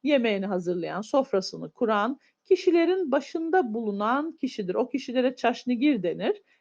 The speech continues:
hizmet eden kişilere. Bunların başında bulunan kişiye de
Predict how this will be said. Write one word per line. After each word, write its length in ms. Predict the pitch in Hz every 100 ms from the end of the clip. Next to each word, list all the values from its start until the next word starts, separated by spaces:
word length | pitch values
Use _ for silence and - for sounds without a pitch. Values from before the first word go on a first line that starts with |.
| -
hizmet 360 | 220 185 196 190
eden 300 | 175 170 175
kişilere. 600 | 180 - 165 156 285 415 _ _ 381
Bunların 460 | 403 339 247 214
başında 480 | 262 - 277 277 214
bulunan 360 | 196 170 151 185
kişiye 480 | 311 - 165 165
de 220 | 214 311